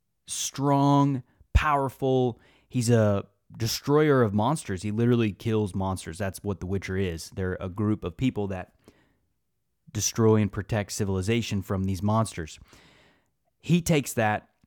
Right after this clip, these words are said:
much further in the sense that he is deeply compassionate towards those around him that he cares about. He protects the weak and innocent. He takes great pride in this, and he sacrifices himself in many ways to do that.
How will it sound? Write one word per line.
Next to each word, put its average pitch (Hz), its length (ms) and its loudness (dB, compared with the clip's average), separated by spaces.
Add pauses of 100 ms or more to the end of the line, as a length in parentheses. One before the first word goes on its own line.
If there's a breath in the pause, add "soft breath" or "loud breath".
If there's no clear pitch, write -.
(640)
much 120 280 2
further 104 520 2
in 98 100 2
the 95 80 2
sense 98 320 -2
that 90 280 -6
he 110 280 -2
is 95 160 -8
deeply 123 380 0
compassionate 107 760 -4
towards 101 440 -6
those 101 400 -2
around 95 360 -2
him 113 140 2
that 101 100 0
he 85 60 -8
cares 110 300 -4
about. 110 360 -2
He 107 100 -6
protects - 840 -6 (420 soft breath)
the 113 100 -2
weak 117 480 0
and 117 140 -4
innocent. 123 520 0 (160 soft breath)
He 117 100 -8
takes - 260 -8
great - 340 -6
pride 113 380 0
in 127 120 2
this, 127 340 -2 (260 soft breath)
and 113 100 -2
he 107 80 0
sacrifices 117 800 -4
himself 117 800 -2
in 101 200 -4
many 120 220 2
ways 113 520 0
to 104 120 -8
do 110 260 0
that. 85 300 -4